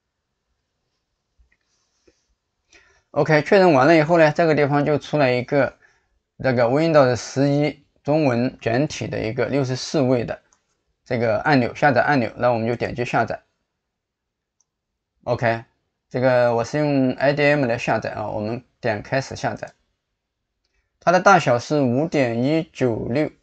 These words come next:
五点一九六G B啊。那么这个下载速度呢，取决于你网络的一个速度。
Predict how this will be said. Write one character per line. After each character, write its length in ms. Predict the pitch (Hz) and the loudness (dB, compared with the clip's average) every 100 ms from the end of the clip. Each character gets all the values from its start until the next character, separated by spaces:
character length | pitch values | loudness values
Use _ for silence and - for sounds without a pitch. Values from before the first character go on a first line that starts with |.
| _ _ _ _ | _ _ _ _
五 200 | 123 160 | -4 -2
点 360 | 170 135 117 143 | 0 0 0 -2
一 140 | 170 | -2
九 160 | 127 113 | -2 -2
六 200 | 160 131 | 0 -2
G 200 | - 147 | -4 -6
B 220 | 165 151 | -2 -2
啊。 320 | - 110 - _ _ _ _ | -2 -8 -12 _ _ _ _
那 80 | - | -4
么 160 | 131 131 | -2 0
这 100 | 147 | 2
个 100 | 139 | 0
下 180 | 131 170 | 4 4
载 140 | 123 | 4
速 240 | 120 180 131 | -2 -2 -2
度 100 | 117 | -2
呢， 140 | 113 | -6
取 240 | - 113 | -8 -10
决 240 | 101 123 135 | -6 -2 0
于 80 | 131 | 0
你 160 | 120 | -2
网 260 | 117 113 113 | -2 -2 -2
络 160 | 139 | -2
的 80 | 123 | -2
一 80 | 113 | -2
个 100 | 123 | -6
速 200 | - 143 | -4 -4
度。 240 | 123 - | -2 -6